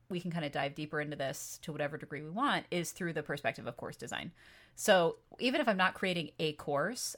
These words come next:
I typically think about things like goals and objectives. I do a backward design model where I'm like, if on the other end, this is what they need to have, then what do I need to walk them through in order to get there? So, um, but it's,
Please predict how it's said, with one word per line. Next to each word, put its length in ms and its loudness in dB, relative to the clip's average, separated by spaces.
I 120 6
typically 480 -2
think 340 0
about 260 6
things 220 0
like 140 2
goals 200 0
and 60 -4
objectives. 760 2
I 100 4
do 160 0
a 60 2
backward 340 2
design 340 0
model 480 2
where 160 8
I'm 80 2
like, 280 4
if 120 4
on 140 10
the 120 6
other 280 6
end, 400 6
this 160 4
is 100 0
what 140 8
they 100 4
need 160 2
to 60 0
have, 580 4
then 320 6
what 140 12
do 120 12
I 60 12
need 180 8
to 80 4
walk 300 8
them 120 2
through 220 4
in 80 6
order 200 4
to 80 -2
get 220 6
there? 360 8
So, 600 12
um, 540 10
but 180 12
it's, 200 12